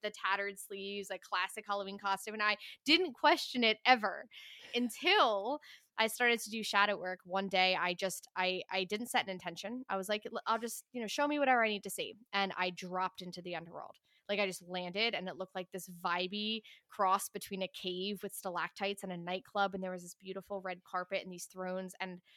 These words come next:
there were all these creatures around me that looked like demons. And I, like,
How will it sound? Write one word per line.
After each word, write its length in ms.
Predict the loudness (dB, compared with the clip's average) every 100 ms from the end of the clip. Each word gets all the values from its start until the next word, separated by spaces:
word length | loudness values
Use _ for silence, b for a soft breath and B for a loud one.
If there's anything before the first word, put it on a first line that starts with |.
| b
there 100 | -2
were 40 | -2
all 40 |
these 140 | -2 -8
creatures 440 | -4 -4 -2 -4
around 240 | 0 0 0
me 80 | -2
that 140 | -4
looked 160 | -6 -10
like 160 | -10
demons. 420 | -6 -4 -2 -2 -4
And 100 | 0
I, 120 | 0
like, 220 | 2 -2